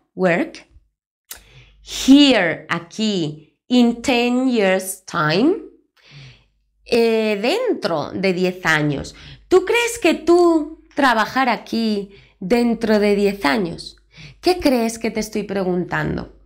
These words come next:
¿Crees que te estoy preguntando por el resultado de la acción de trabajar? ¿Por la duración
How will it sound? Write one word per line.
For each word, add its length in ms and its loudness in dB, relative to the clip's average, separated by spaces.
¿Crees 220 0
que 100 0
te 80 -6
estoy 200 -4
preguntando 680 -2
por 120 -4
el 140 0
resultado 720 0
de 120 0
la 80 0
acción 320 -2
de 80 2
trabajar? 560 0
¿Por 200 0
la 180 2
duración 580 -2